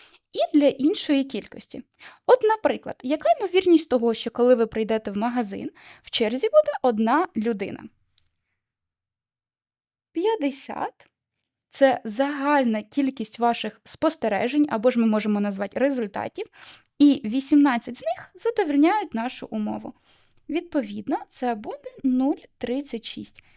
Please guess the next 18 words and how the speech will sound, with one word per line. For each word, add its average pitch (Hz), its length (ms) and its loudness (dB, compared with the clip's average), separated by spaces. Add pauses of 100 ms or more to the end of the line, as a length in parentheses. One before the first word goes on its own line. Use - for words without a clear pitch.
(340)
або 339 380 2
ж - 200 -8
тридцять 330 580 -6
шість - 440 -10
відсотків. - 720 -12 (680)
І, 523 280 -4
відповідно, 302 600 4
лишилося 302 560 0
останнє, - 520 -6
коли 381 220 4 (120)
дві 277 360 0
людини 240 480 4
в 285 100 -6
черзі. - 440 -8 (500)
Нам 508 280 4
підходить 240 580 -4
вісім 285 460 -4
спостережень, 254 920 -6